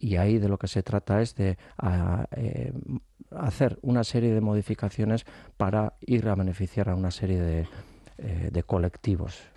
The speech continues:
¿eh? Bien, eh, personas jóvenes o personas que tengan, eh,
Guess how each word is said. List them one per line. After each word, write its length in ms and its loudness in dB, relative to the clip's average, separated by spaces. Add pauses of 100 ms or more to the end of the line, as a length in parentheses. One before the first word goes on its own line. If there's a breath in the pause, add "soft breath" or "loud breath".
(100)
¿eh? 260 0 (340 loud breath)
Bien, 680 0
eh, 800 -4
personas 440 -4
jóvenes 580 4 (420 loud breath)
o 420 -2 (120)
personas 460 0
que 120 -4
tengan, 640 0 (320 loud breath)
eh, 520 0